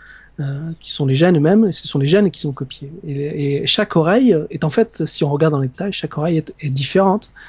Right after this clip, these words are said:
Euh, il y a des variations tout le temps chez chaque, chaque, chaque être. Eh bien, euh, par contre, les variations, il n'y a aucune variation dans les gènes. Les gènes,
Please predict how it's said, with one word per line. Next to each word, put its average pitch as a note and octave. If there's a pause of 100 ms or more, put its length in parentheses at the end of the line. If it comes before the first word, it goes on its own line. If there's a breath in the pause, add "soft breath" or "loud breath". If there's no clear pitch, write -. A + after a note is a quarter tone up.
(400 loud breath)
Euh, C#3
il C#3+
y C#3
a C3
des C#3
variations C#3+
tout -
le F3+
temps G3
chez D3
chaque, - (220)
chaque, -
chaque -
être. - (840 loud breath)
Eh D3+
bien, D3+
euh, C#3+
par -
contre, B3
les E3
variations, G#3
il F3+
n'y D#3
a D3+
aucune D#3+
variation C#3+
dans F#3+
les F3
gènes. D#3
Les C#3+
gènes, F#3